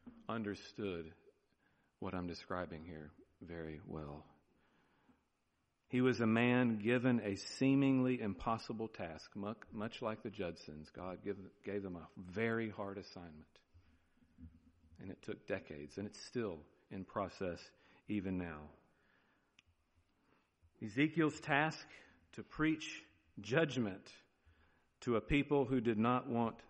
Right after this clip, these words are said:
to hear it, to call them to repentance and back to God, and they did not want it. For seven and a half years or so, he preached an unrelenting message of severe judgment,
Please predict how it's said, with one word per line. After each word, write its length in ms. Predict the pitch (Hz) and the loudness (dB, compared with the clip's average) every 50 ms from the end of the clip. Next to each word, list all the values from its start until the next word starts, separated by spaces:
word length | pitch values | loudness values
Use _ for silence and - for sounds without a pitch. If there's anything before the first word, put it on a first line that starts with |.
| - - | -12 -8
to 120 | - 123 | -6 -6
hear 280 | 101 - - 117 101 87 | -4 -2 0 0 0 0
it, 200 | 82 80 - - - - _ _ _ _ _ _ _ _ _ _ | -2 -4 -10 -16 -20 -20 _ _ _ _ _ _ _ _ _ _
to 80 | - 101 | -12 -10
call 420 | - - - - 131 135 143 143 | -10 -4 0 4 4 6 6 6
them 180 | 135 143 139 135 | 4 4 2 2
to 140 | - - 139 | 2 2 2
repentance 600 | 135 131 131 - 135 123 107 - - - - - - | 2 0 0 -4 -6 -8 -8 -10 -12 -14 -14 -14 -12
and 220 | 107 98 98 92 | -10 -8 -6 -2
back 340 | 90 117 131 135 135 131 - | 0 0 0 0 -2 -4 -8
to 100 | - 139 | -8 -6
God, 340 | 135 127 113 104 95 - - - - - - _ _ _ _ _ _ _ _ _ | -4 -4 -6 -6 -8 -14 -18 -20 -20 -20 -20 _ _ _ _ _ _ _ _ _
and 140 | - 107 95 | -12 -10 -10
they 80 | 90 | -8
did 300 | 90 90 101 101 107 104 104 | -8 -6 -4 -4 -4 -6 -6
not 300 | 107 104 95 92 90 - | -8 -10 -10 -10 -10 -10
want 300 | - - 85 80 87 - - | -10 -10 -10 -10 -10 -12 -14
it. 180 | - - - - _ _ _ _ _ _ _ _ | -16 -18 -20 -20 _ _ _ _ _ _ _ _
For 120 | - 120 113 | 0 2 2
seven 580 | - - - - 160 160 165 160 170 165 160 | 0 -2 0 2 4 4 6 4 4 2 2
and 200 | 151 147 147 143 | 2 2 4 4
a 80 | 143 139 | 4 4
half 320 | 147 147 143 143 147 139 | 2 4 4 4 2 2
years 680 | - 139 131 139 151 165 165 147 127 110 104 101 98 - | 0 0 2 4 6 8 8 8 8 6 4 2 0 -2
or 140 | - 110 107 | -2 0 0
so, 360 | - - - 101 92 95 98 98 | -2 -2 0 0 2 2 2 2
he 140 | 107 123 120 | 0 0 -2
preached 600 | - - - 165 156 131 104 - - - - - - - - - _ _ | -2 -2 2 4 4 4 2 0 -6 -10 -12 -16 -20 -20 -20 -20 _ _
an 240 | - 123 120 120 113 - - - | -2 0 0 0 0 -2 -4 -4
unrelenting 960 | - 139 151 165 170 170 160 156 151 147 143 151 151 151 147 - 151 143 131 123 | 0 2 4 4 6 6 6 6 6 6 4 4 2 2 0 0 0 2 2 2
message 540 | 127 131 123 - - 95 92 87 - - - | 2 0 0 -2 -4 -6 -6 -8 -10 -10 -8
of 160 | - 117 110 - - - | -6 -6 -6 -8 -10 -6
severe 480 | - 127 113 104 123 127 131 131 131 127 - - - - - - _ _ - | -4 -4 0 2 2 4 4 4 2 0 -4 -12 -20 -20 -20 -20 _ _ -12
judgment, 480 | 110 101 120 123 117 98 92 87 80 76 | -4 0 2 2 2 0 -2 -6 -8 -8